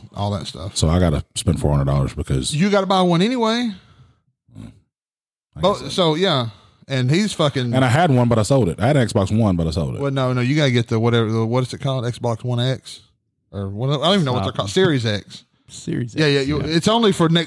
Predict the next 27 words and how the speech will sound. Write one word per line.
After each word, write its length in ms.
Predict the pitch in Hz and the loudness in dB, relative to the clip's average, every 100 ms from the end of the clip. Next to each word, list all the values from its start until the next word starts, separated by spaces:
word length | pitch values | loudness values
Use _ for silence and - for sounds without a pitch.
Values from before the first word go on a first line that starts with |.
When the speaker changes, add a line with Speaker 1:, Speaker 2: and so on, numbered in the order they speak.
| 160 | 0
Speaker 1:
new 220 | 175 165 | 2 2
gen, 320 | 143 151 113 | 2 0 0
so 120 | - | 0
you 60 | 127 | 0
gotta 140 | 143 131 | 2 2
buy 140 | 131 | 0
the 60 | 117 | 2
new 180 | 131 | 0
one, 200 | 107 98 - _ _ 120 - _ | 0 -6 -14 _ _ -20 -20 _
the 80 | 117 | -2
new 120 | 131 | -2
system. 400 | 123 120 - 95 - - | 0 -4 -4 -14 -14 -6
Speaker 2:
Well, 240 | 73 82 | -2 -2
shit. 380 | - - 64 - - _ - _ _ _ _ _ _ _ _ _ _ _ - | -4 -8 -8 -12 -20 _ -20 _ _ _ _ _ _ _ _ _ _ _ -6
Speaker 3:
Class, 340 | 143 139 - | -2 0 -2
let's 100 | 143 | -4
go 120 | - | 0
ahead 100 | 135 | 0
and 80 | 107 | 0
flip 160 | 139 127 | -2 -2
our 80 | 123 | -2
pages 360 | 131 127 120 | -2 -2 -2
back 240 | 120 135 - | -2 -4 -6
to 60 | |
page 280 | 143 139 120 | -2 -2 -2
three. 280 | 151 160 180 - - - - | 0 0 0 -8 -20 -10 0
Beep. 420 | 403 392 392 | 2 4 2